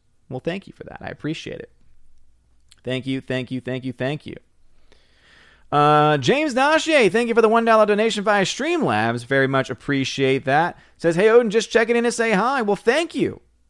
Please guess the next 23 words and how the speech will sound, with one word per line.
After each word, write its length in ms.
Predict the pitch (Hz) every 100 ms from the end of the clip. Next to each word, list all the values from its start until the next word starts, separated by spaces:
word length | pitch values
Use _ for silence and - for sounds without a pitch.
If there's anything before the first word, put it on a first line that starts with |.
| _
James 260 | 117 135 127
Dashier. 440 | 139 202 - 220
I 40 |
appreciate 580 | 165 - 175 180 147 135
it. 160 | 131 - _ _
I 60 | 110
wish 200 | 165 175
there 100 | 185
was 100 | 180
a 60 |
way 220 | 170 165 151
I 80 |
could 120 | 147 135
highlight 440 | 143 151 143 135
those 200 | 131 127
messages, 580 | 127 131 131 139 135 127
but 120 | 117
unfortunately, 1080 | 110 117 - 143 143 - 139 127 131 131 127 _ _ _ -
I've 300 | 98 110 120
not 320 | 135 143 -
found 280 | 139 131 131
the 100 | 120
capabilities 1000 | - 135 123 107 120 123 117 117 110